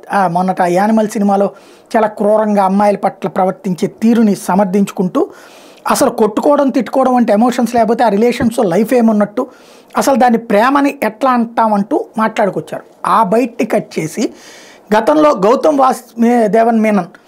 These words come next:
ఆ, చెప్పిన ఒక అభిప్రాయాన్ని దానికి పక్కన పెట్టింది. అందులో ఓ అమ్మాయి మీద ప్రేమ ఉంటే, అసలు ప్రేమ అంటే వాళ్ళని బలవంతం పెట్టద్దు, చెడుగా మాట్లాడద్దు, ఓ రిలేషన్స్‌లో ఒడిదుడుకులు ఉంటాయి,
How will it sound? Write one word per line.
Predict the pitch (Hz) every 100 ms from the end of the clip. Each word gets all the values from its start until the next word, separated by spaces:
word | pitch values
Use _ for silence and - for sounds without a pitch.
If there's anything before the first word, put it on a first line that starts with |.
| _ _ _ - _ -
ఆ, | 208
చెప్పిన | - 240 240
ఒక | 247 226
అభిప్రాయాన్ని | 208 254 269 233 226 240 - - _ _ 190
దానికి | 226 220
పక్కన | - 233 262 262
పెట్టింది. | 202 - 147 -
అందులో | 196 226 285 - -
ఓ | 214 220
అమ్మాయి | 190 214 269 285
మీద | 254 262
ప్రేమ | 247 240 196 233
ఉంటే, | 220 208 208 - _ _ _ - -
అసలు | 214 269
ప్రేమ | 240 - 196 262
అంటే | 269 226 240 - - _ _
వాళ్ళని | - 233 220
బలవంతం | 175 233 277 269
పెట్టద్దు, | 233 220 220 185 226 - _ 220
చెడుగా | 208 269
మాట్లాడద్దు, | 262 233 233 220 196 190 220 - _ _ - 196
ఓ | 202
రిలేషన్స్‌లో | 220 285 285 302 254 285 -
ఒడిదుడుకులు | 180 196 233 302 254
ఉంటాయి, | 233 233